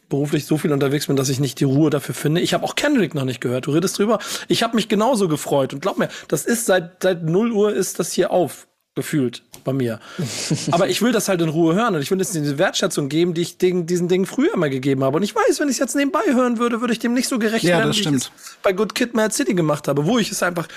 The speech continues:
Speaker 1: gehört habe und hatte zwei Stunden die Ding, also ich zweimal gemacht. Dann habe ich gedacht, „Wow, krass.“ Und dann ist es der Meilenstein, der es war.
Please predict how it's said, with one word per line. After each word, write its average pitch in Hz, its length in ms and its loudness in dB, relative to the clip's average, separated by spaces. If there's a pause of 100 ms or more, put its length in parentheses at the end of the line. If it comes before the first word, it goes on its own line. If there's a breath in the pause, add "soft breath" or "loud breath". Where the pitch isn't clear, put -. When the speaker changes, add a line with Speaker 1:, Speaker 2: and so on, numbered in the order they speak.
(120 loud breath)
Speaker 1:
gehört 180 380 4
habe 220 240 0
und 208 140 -2
hatte 147 180 -6
zwei 151 240 0
Stunden 147 260 -2
die 139 80 -6
Ding, 175 300 -2
also 196 140 2
ich 143 120 -2
zweimal 147 300 0
gemacht. 147 320 -2 (460 loud breath)
Dann 147 160 0
habe 147 100 2
ich 147 80 -2
gedacht, 131 240 -2 (120)
„Wow, 156 320 2 (320 loud breath)
krass.“ - 420 -2 (340 loud breath)
Und 143 100 -2
dann 156 140 0
ist 151 80 0
es 160 80 -2
der 151 100 0
Meilenstein, 156 600 0
der 143 160 2
es 139 140 -4
war. 147 280 0